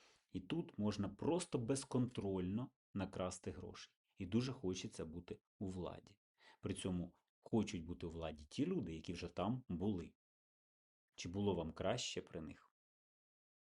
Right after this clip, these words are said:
Питання риторичне. Не вірте їм і їхнім бажанням оновитися. Це фейкове оновлення, кого б там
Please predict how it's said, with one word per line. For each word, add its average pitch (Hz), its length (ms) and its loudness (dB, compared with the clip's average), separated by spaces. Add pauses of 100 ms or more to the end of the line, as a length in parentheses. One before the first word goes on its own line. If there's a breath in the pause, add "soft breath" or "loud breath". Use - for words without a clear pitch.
(420 loud breath)
Питання 85 400 -2
риторичне. 85 640 -8 (540 loud breath)
Не 107 140 8
вірте 113 380 2
їм 82 260 -10 (300 soft breath)
і 101 320 2 (100)
їхнім 98 600 2 (240)
бажанням 92 800 0
оновитися. 101 840 0 (440 soft breath)
Це 101 420 2
фейкове 87 680 2 (220)
оновлення, 82 760 0
кого 95 260 2
б - 100 -10
там 78 220 -6